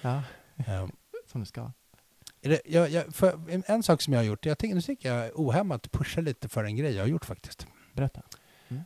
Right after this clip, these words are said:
Speaker 2: Eh, jag, jag har, du vet, jag har ju haft väldigt mycket så här, väldigt gamla annonser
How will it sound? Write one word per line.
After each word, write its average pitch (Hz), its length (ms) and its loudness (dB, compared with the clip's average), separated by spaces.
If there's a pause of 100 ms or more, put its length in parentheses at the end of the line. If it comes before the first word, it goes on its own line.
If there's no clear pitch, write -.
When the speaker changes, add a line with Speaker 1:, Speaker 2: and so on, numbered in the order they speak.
(120)
Speaker 2:
Eh, 98 400 2 (240)
jag, 143 320 4
jag 151 200 6
har, 175 160 6
du 147 80 2
vet, 170 200 4
jag 180 80 8
har 190 120 8
ju 135 220 4
haft - 320 -2
väldigt 139 260 0
mycket 127 280 0
så - 80 0
här, 104 120 0
väldigt 113 340 -2
gamla 107 500 0
annonser 147 840 0